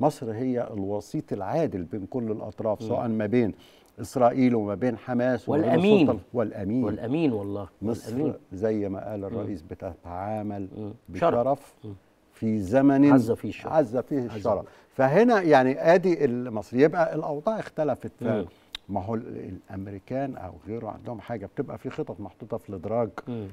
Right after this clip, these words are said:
Speaker 1: يطلع-،
Speaker 2: بيطلعوها وقت ما
Speaker 1: يطبقها.
Speaker 2: يطلعوها. آه.
Speaker 1: بأيًا كان
Speaker 2: آه.
Speaker 1: بقى الزمان، أيًا كان المكان
Speaker 2: محفوظة
Speaker 1: والظروف.
Speaker 2: بيطلعوها وقت ما هم عايزين.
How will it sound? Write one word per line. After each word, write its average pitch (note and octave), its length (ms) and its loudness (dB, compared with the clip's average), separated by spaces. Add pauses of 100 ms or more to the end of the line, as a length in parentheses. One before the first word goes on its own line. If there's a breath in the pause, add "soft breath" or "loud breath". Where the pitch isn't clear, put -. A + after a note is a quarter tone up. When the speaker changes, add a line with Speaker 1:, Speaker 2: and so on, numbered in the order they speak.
(200)
Speaker 1:
يطلع-، - 320 -10
Speaker 2:
بيطلعوها C#3 560 2
وقت G#2+ 280 -6
ما G2+ 80 -4
Speaker 1:
يطبقها. D3+ 240 4
Speaker 2:
يطلعوها. G2 300 -10
آه. - 80 -10
Speaker 1:
بأيًا F3+ 340 4
كان D3+ 260 4
Speaker 2:
آه. D3 40 0
Speaker 1:
بقى D#3 140 2
الزمان، C3 460 2
أيًا C3+ 200 0
كان C3+ 240 0
المكان B2 400 4
Speaker 2:
محفوظة G3+ 360 8
Speaker 1:
والظروف. F#3+ 180 10
Speaker 2:
بيطلعوها D#3 480 6
وقت D#3 160 2
ما C3 100 0
هم B2+ 120 -2
عايزين. G2+ 260 -10